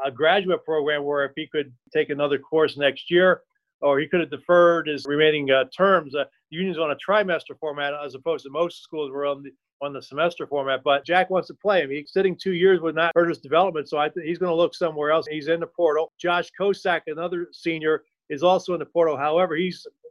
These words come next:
gonna finish up to get his degree at Union, and he's gonna look for maybe another place to play next year. And R P I, Owen Savory, goaltender, that's a big loss. He's gonna go to UMass Lowell.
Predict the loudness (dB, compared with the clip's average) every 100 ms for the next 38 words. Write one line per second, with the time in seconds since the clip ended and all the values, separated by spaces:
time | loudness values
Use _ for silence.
0 | _ -6 -4 -4 -4 -2 -2 -2 -2 -2
1 | -4 -8 -2 0 0 -6 -8 -8 -10 _
2 | _ _ -8 -4 -4 -2 2 2 0 -4
3 | -4 -2 -4 -4 -4 -6 -4 -4 -4 -4
4 | -2 -2 -2 -4 -4 -6 -2 0 0 -4
5 | _ -4 2 2 2 2 4 4 2 -2
6 | -4 -2 -2 -2 -4 -6 -10 -4 -2 -2
7 | -2 -2 0 0 -2 -4 -8 -6 -2 -2
8 | -2 -8 -4 -4 -2 -2 -2 -4 -6 -6
9 | -6 -4 0 0 -2